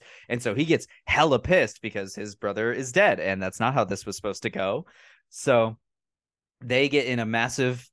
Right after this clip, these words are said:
verbal argument with Felix and Z, uh, and Aaron is in the other room,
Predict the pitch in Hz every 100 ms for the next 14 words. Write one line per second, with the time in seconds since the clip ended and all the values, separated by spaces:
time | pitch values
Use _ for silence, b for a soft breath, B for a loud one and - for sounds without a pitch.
0 | - 110 120 113 113 107 98 98 104 120
1 | 113 98 - - 107 104 104 - - _
2 | 104 101 95 95 98 101 98 117 143 _
3 | - 113 98 95 - - 110 107 98 -
4 | - _ _ _ - 135 165 120 113 113
5 | 117 113 113 110 104 110 123 117 107